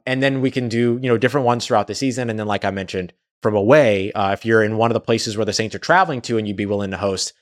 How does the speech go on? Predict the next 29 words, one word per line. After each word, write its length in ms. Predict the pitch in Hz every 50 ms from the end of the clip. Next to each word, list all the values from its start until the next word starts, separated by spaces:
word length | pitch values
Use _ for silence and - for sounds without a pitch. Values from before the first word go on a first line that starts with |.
| _ _ _
that 120 | - 110 110
could 120 | - 117
be 120 | 98 107 104
really 200 | 104 98 95 90
helpful 300 | 92 92 87 - 92 87
to 140 | - - 82
me, 240 | 80 80 76 71 _ _ _ _ _
uh, 160 | 90 90 87 -
as 240 | 87 87 80 76
well. 160 | 87 80 73 80
And 100 | 104 123
not 180 | 143 165 160
host 200 | 156 170 - -
at 80 | 156 -
your 80 | 156
house. 320 | 123 127 113 113 - - - _ _ _ _ -
You 60 | 117
gotta 160 | 120 123 120
have 160 | 131 127 113
a 60 | 117
business 500 | 104 117 113 107 - 113 104 - - - - _ _ _
where 220 | - 123 117 107 104
a 40 | 101
whole 140 | 120 113
bunch 200 | 107 117 113 -
of 40 | -
people 220 | - 110 - 104 95
can 160 | - 98 90
come, 320 | - 98 90 90 87 87